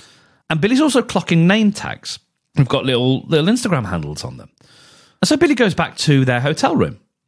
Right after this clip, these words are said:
and they follow everyone that they met on Instagram. You know, just noted down those name tags and just found them on Instagram and, and given them a quick follow. And then they make an insightful comment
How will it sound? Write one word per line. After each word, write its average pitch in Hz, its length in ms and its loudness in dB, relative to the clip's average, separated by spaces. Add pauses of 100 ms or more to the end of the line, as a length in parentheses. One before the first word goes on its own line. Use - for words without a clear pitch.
(200)
and 143 680 0 (340)
they 165 280 0
follow 113 760 0
everyone 90 600 -2 (380)
that 98 260 0
they 101 160 0
met 85 420 -4
on 113 140 -2
Instagram. - 480 -6 (1080)
You 233 260 4
know, 226 180 4
just 233 200 0
noted 233 320 2
down 214 160 2
those 190 180 2
name 185 220 2
tags 185 280 0
and 180 80 0
just 175 240 -4
found 170 280 0
them 165 80 4
on 165 80 2
Instagram 156 480 -2
and, 147 160 0
and 143 180 0
given 139 160 0
them 135 140 4
a - 20 -2
quick - 220 -6
follow. 113 260 -2 (680)
And 170 140 2
then 190 320 0 (140)
they 165 180 2
make 165 240 0
an 156 80 2
insightful 143 720 0
comment 92 760 -4